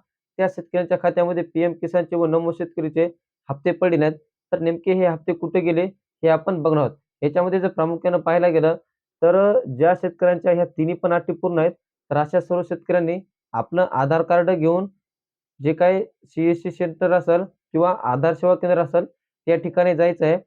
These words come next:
आणि त्या ठिकाणी तुमचं आधार कार्ड अपडेट करून घ्यायचं आहे. जसं तुम्ही आधार कार्ड अपडेट करसाल, लगेच तुम्हाला एका तासामध्ये जेवढे काही तुमचे हप्ते पेंडिंगमध्ये आहेत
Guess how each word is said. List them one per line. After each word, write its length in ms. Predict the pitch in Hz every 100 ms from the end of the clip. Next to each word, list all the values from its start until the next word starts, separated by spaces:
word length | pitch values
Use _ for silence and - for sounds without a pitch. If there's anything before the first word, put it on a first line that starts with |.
| _ -
आणि 140 | 156
त्या 160 | 156 170
ठिकाणी 300 | 165 165 175
तुमचं 240 | 175 165
आधार 240 | 156 147 170
कार्ड 220 | 180 165
अपडेट 300 | 151 143 170
करून 200 | 170 165
घ्यायचं 220 | 160 135
आहे. 100 | 139 - _ _ -
जसं 260 | 123 147
तुम्ही 220 | 180 185 180
आधार 220 | 170 175
कार्ड 180 | 175 160
अपडेट 240 | 151 170 _ -
करसाल, 320 | 160 170 175 - _ _
लगेच 340 | 123 147 185 160
तुम्हाला 260 | 170 175
एका 240 | 160 156 170
तासामध्ये 580 | 175 175 170 170 160 175
जेवढे 320 | 143 156 170
काही 180 | 175 175
तुमचे 340 | 165 156 170
हप्ते 280 | 143 143 165
पेंडिंगमध्ये 560 | 156 156 170 170 165
आहेत 120 | 160